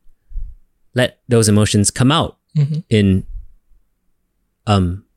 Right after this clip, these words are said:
Speaker 2: Appropriate channels.
Speaker 1: appropriate channels in art, in, um, fitness or whatever.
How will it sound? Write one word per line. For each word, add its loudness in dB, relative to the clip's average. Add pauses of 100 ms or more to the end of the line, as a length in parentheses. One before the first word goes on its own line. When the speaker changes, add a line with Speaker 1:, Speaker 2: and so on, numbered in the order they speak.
(360)
Speaker 2:
Appropriate -2
channels. -4 (160)
Speaker 1:
appropriate 0
channels 0
in 0
art, -2 (500)
in, 0 (760)
um, 0 (500)
fitness 0 (320)
or -4
whatever. 0